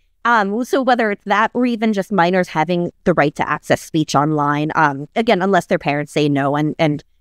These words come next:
uh, and when the government does it, there's cybersecurity issues. When parents do it, there's really not. So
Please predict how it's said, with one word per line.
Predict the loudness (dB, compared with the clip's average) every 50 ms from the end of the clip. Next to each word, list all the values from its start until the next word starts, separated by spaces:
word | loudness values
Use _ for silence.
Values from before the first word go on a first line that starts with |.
| _ _ _ -4
uh, | 0 2 2 2 0 -4 -4 -2
and | -2 -2 -2 -4 -6
when | -4 -2 0 0
the | 2 2
government | 0 0 0 0 -2 -2 -2 -4
does | -4 -4
it, | -6 -4 -4
there's | -6 -2 2
cybersecurity | 2 2 4 2 0 -2 -4 -4 -2 0 0 2 2 2 0
issues. | 0 0 0 0 2 2
When | 2 0 0 0
parents | 0 0 2 2 2 0 0
do | 0 0
it, | 0
there's | 2 0 0 0 2
really | 0 2 2 2 0
not. | 0 0 0 -2 -4 -2
So | 0 2 2 2